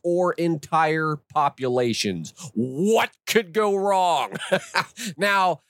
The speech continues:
of course, if you've been following along, you know, you already know all this, and this article in the Washington Times is nothing new. But it does go on to say that Neurostrike capabilities are part of, quote,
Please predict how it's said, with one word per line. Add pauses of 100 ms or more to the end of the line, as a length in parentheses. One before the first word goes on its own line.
(160)
of
course,
if
you've
been
following
along,
you
know,
you
already
know
all
this,
and
this
article
in
the
Washington
Times
is
nothing
new. (220)
But
it
does
go
on
to
say
that (360)
Neurostrike
capabilities
are
part
of,
quote,